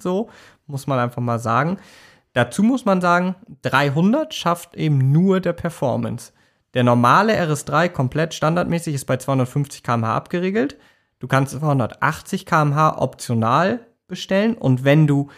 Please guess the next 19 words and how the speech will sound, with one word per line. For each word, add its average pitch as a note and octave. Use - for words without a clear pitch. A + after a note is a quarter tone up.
die C3
Keramikbremse G3+
im G3+
R E3+
S D#3+
Dynamik D#3
Paket C3+
Plus -
bestellst, C4
dann C#3
läuft D#3+
der D3+
normale C#3+
R D#3+
S D#3
drei C#3
auch C#3+
schon C#3
zweihundertneunzig. C3